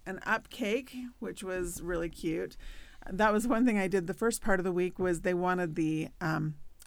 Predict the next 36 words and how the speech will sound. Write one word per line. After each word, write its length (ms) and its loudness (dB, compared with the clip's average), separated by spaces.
Carl 400 0
and 220 0
Ellie's 380 0
chairs 600 -2
on 200 -2
top 220 -4
of 100 -4
the 80 -4
cake, 340 -2
and 240 -2
so, 400 0
um, 300 -2
that 140 2
was, 360 -4
that 340 -4
was 180 -2
kind 200 -4
of 40 0
a 40 -2
little 240 -4
art 200 -2
<laughs> 80 -6
project. 560 0
I 80 -4
did 240 -4
those 180 0
out 140 0
of 80 -6
fondant. 540 0
And 240 0
then 240 2
the 140 4
other 180 2
one 240 2
was 240 2
a, 260 4